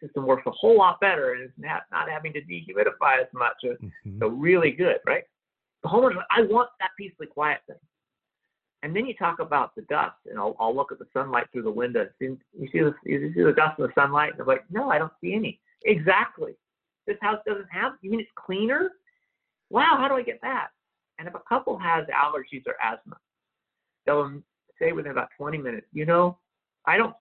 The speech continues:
Speaker 1: feel my allergies in your house. How is that possible?"
Speaker 2: Hmm.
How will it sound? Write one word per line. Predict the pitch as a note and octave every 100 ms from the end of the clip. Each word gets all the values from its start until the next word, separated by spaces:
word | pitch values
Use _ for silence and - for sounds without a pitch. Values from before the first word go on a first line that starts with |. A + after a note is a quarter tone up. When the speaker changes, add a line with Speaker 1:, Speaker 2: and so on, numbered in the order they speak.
| -
Speaker 1:
feel | F3+ F3+
my | D3+ - C3
allergies | D#3+ D#3 A#2 A2+
in | A#2+ A#2+
your | A2
house. | A#2+ D3 B2 _ _ _ _ -
How | - F#3 D#3
is | C3+ A#2
that | A#2 -
possible?" | G#2+ - - - _ _
Speaker 2:
Hmm. | -